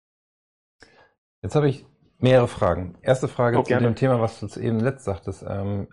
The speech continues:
Speaker 1: Analyse, Betriebsprüfungssimulation.
Speaker 2: Mhm.
Speaker 1: Ähm,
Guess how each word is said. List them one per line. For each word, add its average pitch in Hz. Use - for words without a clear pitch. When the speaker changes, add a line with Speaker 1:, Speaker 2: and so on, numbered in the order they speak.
Speaker 1:
Analyse, 123
Betriebsprüfungssimulation. 110
Speaker 2:
Mhm. 143
Speaker 1:
Ähm, 98